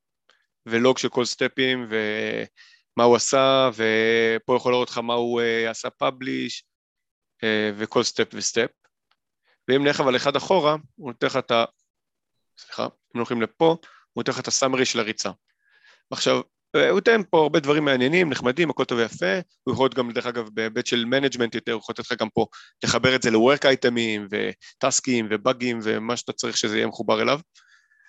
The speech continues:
אבל מה שמעניין אותנו פה עכשיו זה, הנה, עשיתי פה פאבליש, יש לי פה את ה-debug A P K, יש לי פה A P K שאני יכול לבוא להוריד, להריץ אותו על המכשיר שלי עכשיו. עכשיו, זה באמת הכי לואו-טק שאפשר, מפה אתה יכול את זה,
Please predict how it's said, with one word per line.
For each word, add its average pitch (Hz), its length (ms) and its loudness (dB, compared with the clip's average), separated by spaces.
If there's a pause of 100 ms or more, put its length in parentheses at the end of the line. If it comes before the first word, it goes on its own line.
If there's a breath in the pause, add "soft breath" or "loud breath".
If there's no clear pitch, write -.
(140 soft breath)
אבל 110 100 -2
מה 139 80 2
שמעניין 143 180 2
אותנו 135 260 0
פה 165 100 4
עכשיו 139 200 -2
זה, 123 180 0
הנה, 123 200 -2 (340)
עשיתי 127 240 -6
פה 117 120 -4
פאבליש, 156 560 0 (560)
יש - 80 -6
לי 117 60 -4
פה 117 100 -4
את - 100 -2
ה-debug 113 320 0
A 110 240 -2
P - 20 -8
K, - 140 -4 (680)
יש - 80 -14
לי 139 60 -8
פה 131 120 0
A 123 40 4
P - 220 -4
K 160 120 2
שאני 120 160 -4
יכול 135 180 0
לבוא 131 220 0
להוריד, 135 460 0 (540)
להריץ 123 240 -2
אותו 120 140 0
על 117 60 2
המכשיר 113 300 -4
שלי 110 180 -6
עכשיו. 98 240 -8 (800)
עכשיו, 131 140 -2
זה 175 140 2
באמת 165 400 2
הכי 131 720 2
לואו-טק 127 440 0
שאפשר, 120 460 0
מפה 107 340 -4
אתה 123 120 -8
יכול 127 260 -4
את 113 100 -8
זה, 135 200 -2